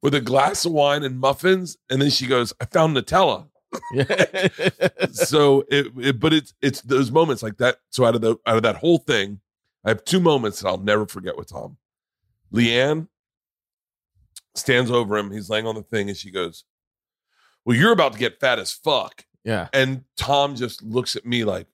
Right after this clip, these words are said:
Speaker 1: "Who the f-?" My wife is a brutal fucking
Speaker 2: Good.
Speaker 1: The other favorite, and I, he just looks at me, and I fucking fall out laughing. The other
Speaker 2: Right.
Speaker 1: one is we get him in the medical transport. The next day, I come back down. Should have just spent the night there. I come back down,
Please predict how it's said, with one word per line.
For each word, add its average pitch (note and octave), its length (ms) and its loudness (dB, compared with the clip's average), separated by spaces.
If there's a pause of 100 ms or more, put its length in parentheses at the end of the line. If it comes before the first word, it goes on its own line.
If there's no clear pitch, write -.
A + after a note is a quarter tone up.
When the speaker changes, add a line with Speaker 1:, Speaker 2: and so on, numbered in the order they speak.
Speaker 1:
"Who C#3+ 100 -4
the D#3 80 -6
f-?" - 200 -16
My A2 180 -4
wife G2 260 -4
is - 120 -20
a G2 60 -18
brutal - 520 -10 (160)
fucking - 460 -10 (320)
Speaker 2:
Good. G#2+ 200 -2 (600)
Speaker 1:
The B2 200 0
other C#3 240 2
favorite, B2+ 320 0
and A#2+ 220 -2
I, A2+ 120 -4
he C3 120 -4
just B2 160 -6
looks B2+ 220 0
at A#2 60 -10
me, A#2+ 120 -4
and G#2 140 -2
I G#2+ 180 0
fucking G2+ 480 -6
fall F#2 180 -2
out F#2+ 120 -4
laughing. D#2+ 380 -8
The F#2+ 140 -12
other A2+ 160 2
Speaker 2:
Right. G#2+ 80 2
Speaker 1:
one F#2+ 140 -8
is F2+ 220 -12
we G2+ 80 -20
get F#2+ 160 -4
him F#2 80 -4
in F2+ 100 -12
the F2 100 -10
medical F2+ 320 -14
transport. E2+ 440 -10
The G2 80 -12
next A2 240 0
day, D#2 160 -4
I E2+ 80 -8
come F#2 180 -14
back D2+ 220 -4
down. D#2 280 -12 (220)
Should - 160 0
have A#2 80 2
just G#2 140 0
spent F#2+ 140 0
the F#2 60 -16
night F2 180 -6
there. E2 140 -8
I E2 40 -12
come F2 180 -18
back E2 220 -8
down, D#2 280 -6